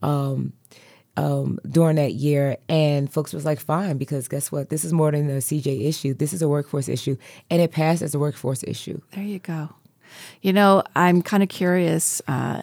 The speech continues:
Speaker 2: as we sit here talking about Clean Slate Initiative, about the racial disparities in this issue and how these policies, these clean slate policies, impact communities of color in particular.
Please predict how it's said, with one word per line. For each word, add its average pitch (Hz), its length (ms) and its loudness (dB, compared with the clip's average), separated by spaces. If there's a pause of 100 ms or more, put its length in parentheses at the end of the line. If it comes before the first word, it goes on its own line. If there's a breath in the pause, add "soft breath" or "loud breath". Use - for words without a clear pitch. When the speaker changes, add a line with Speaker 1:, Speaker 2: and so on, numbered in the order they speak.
Speaker 2:
as 156 260 -2
we 156 100 0
sit - 180 -2
here 160 160 -2
talking 165 420 -2
about 151 440 -2
Clean 160 200 0
Slate 147 220 -6
Initiative, 147 520 -2 (500 loud breath)
about 165 200 0
the 165 100 6
racial 160 340 4
disparities 131 680 -4
in 123 60 -2
this 127 240 -2
issue 123 500 -2
and 151 180 -2
how 156 220 -4 (400)
these 139 240 -6
policies, 170 720 0
these - 120 -6
clean 180 260 4
slate - 200 -2
policies, 147 480 -2
impact 151 360 -2
communities 143 440 -4
of - 140 -16
color 165 320 -6
in - 120 -6
particular. - 680 -12